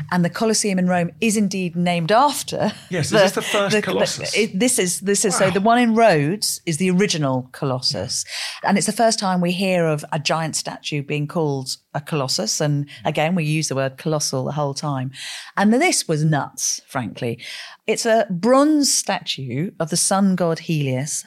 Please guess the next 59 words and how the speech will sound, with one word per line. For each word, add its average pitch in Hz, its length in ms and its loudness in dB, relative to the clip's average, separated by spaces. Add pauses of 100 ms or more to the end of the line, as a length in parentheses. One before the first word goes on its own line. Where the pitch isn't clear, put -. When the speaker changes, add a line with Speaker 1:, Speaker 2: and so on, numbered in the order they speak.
(120)
Speaker 1:
a 170 60 -6
hundred 254 300 2
and 220 60 4
eight 185 200 0
feet 156 260 -6
tall, 131 360 0
Speaker 2:
Yes. 175 100 -6 (520)
Speaker 1:
with 196 400 2
the 170 140 -2
face 247 380 0
of 202 80 -2
Alexander 170 520 -2
the 143 100 -10
Great, 131 500 -6 (480)
with 196 400 2
legs 226 460 2
that - 260 0 (200)
I 240 220 4
actually 214 280 0
don't 190 200 0
think 170 140 -4
it 190 100 -2
was 170 160 0
straddling 147 800 -2 (120)
the 151 60 0
harbour. 143 360 0
That's 156 220 -2
how 170 180 -2
it's 156 120 -2
always 151 360 0
portrayed. 147 520 -2
If 143 120 -4
you 180 80 0
play 160 180 0
any 147 200 0
video 135 300 -2
games 135 520 -2
or 135 180 0 (320)
look 165 140 -4
at - 80 0
any 156 140 2
Speaker 2:
Yes, 107 180 0
the 165 100 2
ships 160 220 2
Speaker 1:
medieval 156 100 0
Speaker 2:
kind 147 140 0
of 143 40 2
Speaker 1:
ins- 143 60 0
Speaker 2:
come 143 120 0
in 120 120 -4
through 135 280 -2
Speaker 1:
they, 185 160 4
Speaker 2:
the, 117 100 -12
the 139 100 -8
groin 120 500 -2
Speaker 1:
they, 220 200 2
they 302 180 4
do. 262 220 4
Speaker 2:
area, 247 200 0